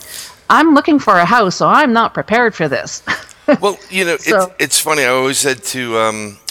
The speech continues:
Speaker 2: 'cause we've done some investigations for people, third party, uh, where I
Speaker 1: <clears throat>
Speaker 2: physically wasn't there and our, our psychic wasn't there for our group, and they said, "Can you remo-, remote view the property?" I, I call it remote viewing. I'm, I'm a member of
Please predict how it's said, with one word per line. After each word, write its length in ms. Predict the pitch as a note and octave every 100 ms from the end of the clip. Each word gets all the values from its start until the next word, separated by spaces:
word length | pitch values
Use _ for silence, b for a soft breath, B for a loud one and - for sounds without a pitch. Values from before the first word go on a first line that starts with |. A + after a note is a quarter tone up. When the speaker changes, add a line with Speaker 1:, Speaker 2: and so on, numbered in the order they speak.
| -
Speaker 2:
'cause 160 | B2
we've 240 | A#2+ D#3 -
done 260 | D3 C3+
some 220 | A#2+ C3+ A#2+
investigations 1040 | G2+ G#2 - G#2+ G#2 G#2 A2 G#2 F2+ - b b b
for 140 | - A#2
people, 560 | - A#2+ - A2+ G2+
third 400 | F#2 - A#2 G#2+
party, 420 | - G#2+ A2 C3 A#2+ b b b _
uh, 200 | G#2+ G#2+
where 280 | G#2 A2 -
I 80 | G#2
Speaker 1:
<clears throat> 140 | -
Speaker 2:
physically 320 | B2 B2 A#2+
wasn't 340 | A2 A2 G2+ F#2+
there 240 | G#2+ G#2
and 160 | E2+ F#2+
our, 240 | F2+ G#2 F#2 G2
our 160 | F#2
psychic 400 | - A2 A2+ F#2+
wasn't 280 | F#2 F2 E2
there 140 | F2+
for 160 | E2+ D#2
our 140 | F#2+
group, 280 | F#2 G2+ F2+ - B B B B
and 200 | G#2+ G2+
they 100 | G#2+
said, 240 | - G2+
"Can 160 | - A2
you 140 | G#2
remo-, 280 | G2 G2+ F#2+ _ F2+
remote 380 | G#2+ G#2+ A2 -
view 180 | G2 G#2+
the 80 | F#2+
property?" 380 | A2+ G#2 G2 D2+
I, 160 | D3 -
I 60 | -
call 180 | F3+ C#3+
it 60 |
remote 280 | A2+ A2 G2
viewing. 280 | G#2+ F#2 E2
I'm, 160 | G2 G2
I'm 240 | G2+ G2+ G#2
a 40 |
member 360 | F#2+ G2+ G2 G2
of 260 | F#2 F2+